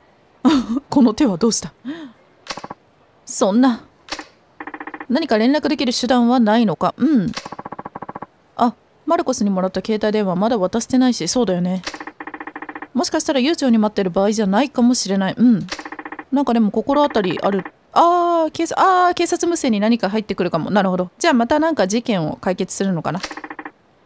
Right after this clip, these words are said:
えー、情報が入り次第連絡する。うん。そうだね。わかった。よろしくね。オッケーオッケー。じゃあ、また多分連絡が来るのだと思いますので、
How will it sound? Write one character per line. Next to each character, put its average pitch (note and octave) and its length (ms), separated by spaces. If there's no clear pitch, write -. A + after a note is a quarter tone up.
え G3+ 160
ー、 G3 40
情 G#3 160
報 G#3 100
が G3 100
入 G3+ 140
り G3 80
次 G3 100
第 D4+ 140
連 A3+ 160
絡 F#3+ 160
す F3 100
る。 E3 100
う C4 200
ん。 F3 40
そ - 160
う - 20
だ D#3+ 120
ね。 D#3 120
わ G3 120
か G#3+ 80
っ - 20
た。 - 220
よ G3 80
ろ G#3+ 80
し - 80
く B3 80
ね。 B3+ 160
オ C#4 80
ッ - 40
ケ A#3 100
ー F3+ 40
オ - 20
ッ - 20
ケ C4 120
ー。 F#3 120
じ A#3+ 140
ゃ G#4 80
あ、 C4+ 380
ま C#4 100
た E4+ 160
多 G4+ 140
分 A3 240
連 B3 240
絡 C4 260
が B3+ 140
来 C4+ 160
る A#3+ 120
の F#3 200
だ F3+ 120
と - 140
思 F#3 320
い F#3 100
ま F#3+ 200
す - 200
の F3 240
で、 A#3+ 360